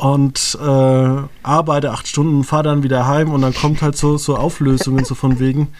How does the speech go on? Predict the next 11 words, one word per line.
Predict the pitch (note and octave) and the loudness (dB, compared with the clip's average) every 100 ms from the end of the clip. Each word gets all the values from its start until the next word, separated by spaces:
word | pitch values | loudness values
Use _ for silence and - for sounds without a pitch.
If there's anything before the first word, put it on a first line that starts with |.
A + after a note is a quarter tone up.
| - - - - - - - - - | -10 -10 -12 -14 -16 -16 -18 -18 -8
„Ja, | D3 D3+ | 0 0
und | C#3 C3+ - | 2 -2 -4
als | C#3 B2 | -6 -4
Chef | - D#3+ - | -2 -4 -4
schenke | - D3 D3 D3+ | -4 -2 0 -2
ich | C#3 | -4
dir | - C3+ | -2 0
jetzt | C3+ - | 0 -2
einfach | B2+ C#3 C#3 C3 - - | -4 -2 0 -2 -4 -12
jeden | - D#3 F3+ F3 | 0 2 2 0
Tag | C#3+ C#3+ | 0 -2